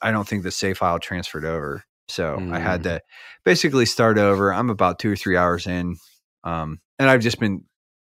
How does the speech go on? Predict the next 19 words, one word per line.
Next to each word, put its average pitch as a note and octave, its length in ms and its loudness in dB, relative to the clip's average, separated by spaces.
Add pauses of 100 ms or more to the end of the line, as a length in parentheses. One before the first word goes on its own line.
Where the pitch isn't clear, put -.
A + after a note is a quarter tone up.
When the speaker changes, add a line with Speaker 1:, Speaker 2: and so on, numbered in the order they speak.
(260)
Speaker 1:
actually G#2+ 420 -2
skipping G2+ 680 -4
a F#2+ 60 -4
lot F#2 180 0
of E2+ 60 -6
the F#2 60 -10
cinematics F2 720 -6
because F2+ 260 -10
it's F2 140 -12
like, F2 160 -8
"I F2+ 180 -4
know E2+ 120 -12
what - 100 -14
happens." - 460 -16 (640)
So, - 160 -2
Speaker 2:
Yeah. A2 240 0 (480)
Speaker 1:
um, E2 220 -8
but G#2+ 160 -2
yeah, F2 220 0